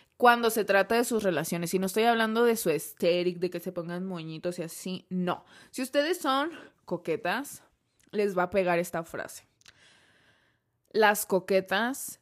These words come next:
saben complacer, mas no amar. Y por eso los hombres las quieren tanto". Qué fuerte, güey. O sea, neta, qué fuerte. Y ahí les va otra.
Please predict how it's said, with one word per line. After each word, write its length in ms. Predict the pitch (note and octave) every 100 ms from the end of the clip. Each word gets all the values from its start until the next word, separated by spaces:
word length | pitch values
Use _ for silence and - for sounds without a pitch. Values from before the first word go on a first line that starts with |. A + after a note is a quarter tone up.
| _
saben 520 | - - G3+ F#3+ G#3
complacer, 920 | A3 F#3+ F#3 E3+ D#3+ - F3+ F#3+ C4+ - _ _ _ _
mas 340 | F3+ F3 -
no 400 | F#3 F#3 F#3+ - -
amar. 560 | F3 E3 D3 - - _ _ _ _ _ _ _ _ _ _
Y 140 | A#3
por 220 | F#3+ G#3+
eso 240 | F#3 F#3 G#3
los 280 | G3 F3 G3+
hombres 600 | G3 G3+ G#3 G#3+ G#3+ - _ -
las 320 | F3 F3+ -
quieren 600 | - G3 G3+ F#3 F#3 F#3
tanto". 600 | E3+ D#3+ D#3+ D#3+ D#3+ F#3 _ _ _ _ -
Qué 240 | G3+ A3 - _
fuerte, 720 | - - F#3+ G#3 C4 - F3
güey. 420 | E3 D#3+ D#3 -
O 100 | -
sea, 220 | F3+ G#3 G#3
neta, 300 | G#3 G#3+ A3
qué 140 | C4+
fuerte. 680 | C4+ F#3+ F3+ F3+ G#3 B3+ E4+ - _ _ - - - - _ -
Y 300 | A3+ A#3+ B3+
ahí 260 | - F#3+ F#3
les 260 | F#3 F3+
va 140 | E3 D#3+
otra. 400 | D3+ - D2